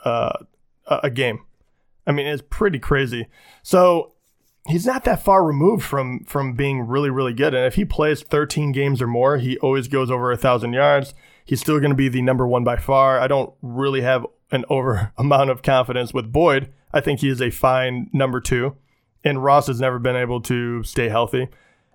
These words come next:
Um, you do have Mixon, but you don't really have that home run threat. Uh, he's the only one. So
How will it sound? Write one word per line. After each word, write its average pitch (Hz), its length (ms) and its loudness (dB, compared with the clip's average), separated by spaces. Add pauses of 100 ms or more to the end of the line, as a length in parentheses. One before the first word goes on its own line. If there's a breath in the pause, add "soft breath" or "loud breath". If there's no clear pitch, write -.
(180 soft breath)
Um, 131 300 0
you 135 160 -2
do 143 140 2
have 135 220 2
Mixon, 143 480 0
but 139 140 0
you 160 80 -4
don't 220 180 2
really 180 220 2
have 143 160 2
that 131 140 2
home 131 200 2
run 123 140 0
threat. 123 460 0
Uh, 127 220 2
he's 131 240 0
the 135 160 -4
only 143 200 0
one. 123 240 0
So 127 300 0